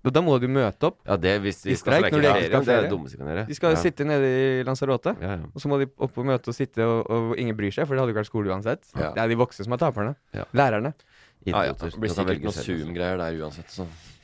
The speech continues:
Speaker 2: Eh, bare for å ha sagt
Speaker 1: Zoom-streikmøte.
Speaker 2: det, <laughs> rett i underkant av, vi kunne snakket mye om dette, rett i underkant av fire prosent er lønnsoppgjøret både i staten og i privat, holdt jeg på å si.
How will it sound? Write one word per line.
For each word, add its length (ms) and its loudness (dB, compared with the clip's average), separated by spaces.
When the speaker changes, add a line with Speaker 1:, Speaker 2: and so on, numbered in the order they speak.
Speaker 2:
Eh, 320 4
bare 160 2
for 0 -
å 40 2
ha 80 2
sagt 440 -4
Speaker 1:
Zoom-streikmøte. 420 2
Speaker 2:
det, 160 0
<laughs> 40 2
rett 320 -8
i 140 2
underkant 580 -4
av, 60 -2
vi 80 -4
kunne 160 -4
snakket 240 -6
mye 80 -2
om 80 -6
dette, 180 -2
rett 220 -4
i 80 0
underkant 260 -6
av 60 -6
fire 180 -4
prosent 360 -8
er 280 -4
lønnsoppgjøret 460 -8
både 140 -6
i 100 -12
staten 260 -12
og 140 -6
i 160 -6
privat, 400 -12
holdt 160 -16
jeg 80 -10
på 80 -18
å 60 -12
si. 20 -14